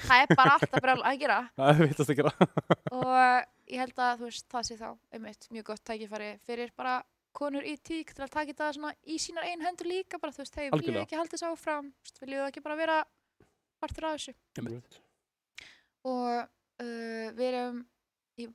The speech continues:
Speaker 1: var að byrja með líka Twitch-rás, eða sem sagt, ég var bara að búa hana til
Speaker 2: Já, ok.
Speaker 1: og streyma einu sinni, en
Speaker 2: Ok.
Speaker 1: pælingin var einmitt að, uh, leyfa bara stelpum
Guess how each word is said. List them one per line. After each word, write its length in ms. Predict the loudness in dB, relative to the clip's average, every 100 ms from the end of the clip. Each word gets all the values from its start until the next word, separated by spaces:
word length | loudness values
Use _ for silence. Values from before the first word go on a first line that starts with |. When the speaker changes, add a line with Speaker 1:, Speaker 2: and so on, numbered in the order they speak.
| _
Speaker 1:
var 680 | -4 -2 -2 -2 -4 -4 -6 -14 _ _ -8
að 420 | -4 -2 -2 -6 -8
byrja 320 | -10 -6 -8
með 460 | -6 -6 -6 -8 -10
líka 160 | -14 -16
Twitch-rás, 840 | -14 -14 -12 -12 -12 -8 -8 -6 -10 -12 -16 -16 -16 -6
eða 100 | -4
sem 80 | -4
sagt, 140 | -6
ég 60 | 0
var 160 | 0 2
bara 220 | 2 2
að 80 | 0
búa 160 | -8
hana 80 | -8
til 240 | -6 -4 -4 -8 _ _ 8
Speaker 2:
Já, 80 | 8
ok. 140 | 8
Speaker 1:
og 60 | 2
streyma 260 | -2 -4
einu 140 | -4 -6
sinni, 220 | -10 -14 -10
en 220 | -6 -2
Speaker 2:
Ok. 80 | -2 _ _ _ _ _ _ _ _
Speaker 1:
pælingin 460 | 0 0 0 -4 -2
var 240 | 0 0 -2
einmitt 300 | -10 -12 -18 -18 -10
að, 380 | -6 -4 -6 -10 _ _ _ _
uh, 400 | -16 -12 -12 -12 -8
leyfa 260 | -2 -2 -2
bara 140 | -6
stelpum 460 | -10 -10 -10 -12